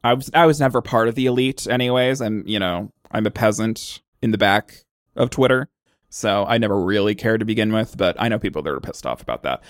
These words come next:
I thought, did you, didn't you see that they're, like, they're gonna be increasing the, the tweet limit again from two hundred and forty characters to, like, four thousand or some insane number?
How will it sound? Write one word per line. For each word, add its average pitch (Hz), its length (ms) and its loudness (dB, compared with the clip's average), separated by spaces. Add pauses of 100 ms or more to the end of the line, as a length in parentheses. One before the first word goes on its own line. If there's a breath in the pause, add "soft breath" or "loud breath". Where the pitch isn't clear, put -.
(280 loud breath)
I 175 80 2
thought, 185 420 2
did 175 300 0
you, 175 260 2
didn't 175 240 -2
you 185 60 -2
see 165 260 0
that 160 200 0
they're, 127 280 4
like, 120 240 2
they're 127 200 0
gonna 123 120 0
be 120 180 0
increasing 120 540 -2
the, 110 140 2
the 101 180 -4
tweet - 280 -4
limit 120 300 0
again 117 380 2
from 104 200 -6
two - 140 -2
hundred 107 200 2
and 101 100 -8
forty 107 220 2
characters 104 460 -2
to, 110 100 -4
like, 92 160 -4
four - 380 0
thousand 95 440 0
or 101 60 -2
some 95 220 -6
insane 104 580 -4
number? 101 400 -4